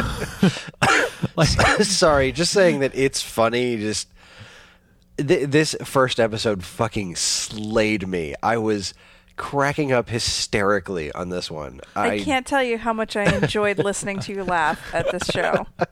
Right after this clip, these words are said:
Speaker 2: <laughs> I mean,
Speaker 3: And what things made you laugh.
Speaker 2: just completely friggin' slayed me. Like, I loved, I am such a sucker for timing. Um,
Speaker 1: Oh, this show does timing very well.
Speaker 2: Uh, right, seriously, like,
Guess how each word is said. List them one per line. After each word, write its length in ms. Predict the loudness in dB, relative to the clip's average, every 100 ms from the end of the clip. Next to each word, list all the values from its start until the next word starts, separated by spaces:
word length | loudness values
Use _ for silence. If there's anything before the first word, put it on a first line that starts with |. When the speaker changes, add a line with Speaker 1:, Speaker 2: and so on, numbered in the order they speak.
| -8
Speaker 2:
<laughs> 440 | -12 -10 -4 0
I 100 | 2 2
mean, 240 | 2 4
Speaker 3:
And 220 | 2 2
what 300 | 2 2 2
things 340 | 0 0 -2 0
made 260 | 0 0
you 100 | -4
laugh. 680 | 0 0 0 -2 -4 -6 -12 -4
Speaker 2:
just 540 | 2 4 2 -2 -4
completely 1040 | -2 -2 -2 -6 -2 0 -2 0 0 0 -4 -12 -4
friggin' 440 | 2 2 2 -2
slayed 340 | 0 2 2 2
me. 200 | -2 0
Like, 240 | 0 -2 0
I 160 | 0
loved, 400 | 2 2 0 -4 -16 -20 -20 -20 -12 -2
I 140 | 2
am 160 | 2 2
such 320 | 2 2 2
a 40 | 0
sucker 340 | 0 0 -2
for 120 | -6
timing. 520 | -2 0 0 -4 -10 -14 -4
Um, 240 | -2 2
Speaker 1:
Oh, 300 | 2 2 0
this 240 | -2 -4 -4
show 260 | -2 2 2
does 240 | 2 0
timing 400 | 2 2 2 -2
very 480 | -4 -4 -2 0 0
well. 420 | 0 2 0 -2 _ -6
Speaker 2:
Uh, 60 | 0
right, 280 | 2 2 0
seriously, 520 | 2 4 4 4 4
like, 320 | 4 4 0